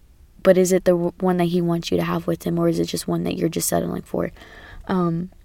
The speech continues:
so again, what do you notice that keeps you away from a true relationship with God? And for your assignment, I wanted to, I want you to take five minutes to be grateful for him, for him alone, not for the things that he's given you, not for the things that he's done for you, not for the people that he's put in your,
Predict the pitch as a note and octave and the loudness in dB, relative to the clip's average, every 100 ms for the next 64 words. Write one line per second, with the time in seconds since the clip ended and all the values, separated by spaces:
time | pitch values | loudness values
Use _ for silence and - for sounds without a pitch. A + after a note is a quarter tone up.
0 | - - - - - - F3+ F3 E3+ E3+ | -20 -20 -20 -20 -6 2 4 4 4 2
1 | - G3+ G3+ F#3 E3+ F3 - E3+ - F3 | 2 0 0 2 0 -2 0 -2 0 -4
2 | - F3+ F3 E3+ E3+ F3 E3 - F3 F3+ | -2 2 2 2 -2 -2 -2 -2 -4 0
3 | E3+ E3 - - - - - E3+ E3+ F3 | 0 0 -4 -8 -8 -12 -6 -4 -2 -6
4 | - - - E3+ F#3 F3 E3+ - G3+ G#3 | -10 -18 -10 -4 -2 0 -2 0 0 0
5 | F3 F3+ E3+ E3+ E3+ F3+ - F3+ E3+ F3+ | 0 0 0 0 -2 -8 -6 -4 -2 -2
6 | - F#3 - F3+ - F#3 F#3+ G#3+ F3+ E3+ | -2 -4 -2 -8 -4 -2 -2 -2 0 0
7 | D#3+ - - - - F#3 F3 - F3 F3 | -2 -6 -20 -14 -6 -2 -2 0 0 0
8 | - E3+ - E3 E3 E3 - - - - | -4 -8 -8 -4 -4 -6 -10 -20 -20 -20
9 | - - - F#3+ F3+ F#3 E3+ D#3+ E3 F#3 | -20 -20 -4 -2 0 2 4 2 0 -10
10 | - F3 F3 G#3 G#3+ A3 G#3 G3+ G3+ - | -2 -2 2 2 2 0 -2 -2 -2 0
11 | F3 E3 E3 E3 - - - F3 F3 G3 | 0 2 0 -2 -6 -20 -6 -4 -2 -2
12 | G3 G3+ G3 G3 F#3+ F#3 F3 E3 E3+ E3+ | -2 -2 -2 -2 -4 0 -2 0 -2 0
13 | F3 F3 - - - F3 - F#3+ G3 G#3 | 0 -2 -8 -12 -4 -4 0 -2 0 -2
14 | G3+ F#3+ F#3+ - - F#3 F#3 F#3 | 2 2 0 -2 0 0 0 -2